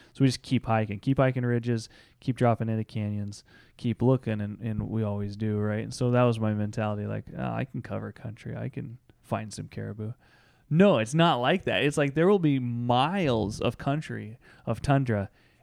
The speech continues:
and there might not be any caribou there at all, like, none, because they do these, this crazy migration thing where they're in these herds, and sometimes they're there by the thousands, and then other times they're a hundred miles away.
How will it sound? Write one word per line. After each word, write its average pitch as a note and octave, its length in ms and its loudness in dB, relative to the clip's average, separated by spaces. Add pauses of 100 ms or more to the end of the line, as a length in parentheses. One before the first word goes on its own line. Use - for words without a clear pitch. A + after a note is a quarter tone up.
and C3 200 2
there C#3+ 160 6
might C#3 340 2
not C3 320 0
be A#2+ 400 -2
any C#3+ 240 0
caribou G#2+ 400 0
there G#2 200 -4
at G#2 80 -6
all, A#2+ 380 -4
like, A#2 160 -4
none, B2+ 420 0 (160)
because A#2+ 340 -4
they A#2+ 160 -4
do C3+ 340 -4
these, C#3 180 -2 (140)
this - 160 -6
crazy C3 340 -2
migration B2+ 580 -2
thing B2 260 -2
where A#2 360 -2 (560)
they're A#2+ 100 -2
in B2 80 0
these B2+ 160 -2
herds, C#3 440 2
and A2+ 300 -4 (720)
sometimes C#3 500 -2
they're C#3 140 4
there C#3 160 4
by C3+ 160 2
the G#2+ 160 -4
thousands, D3 600 2
and A#2 160 -2
then A#2 380 -4
other B2+ 200 -4
times C#3 280 -4
they're A2+ 120 -4
a G#2 40 -8
hundred B2+ 200 0
miles A#2 300 -4
away. A2+ 380 -4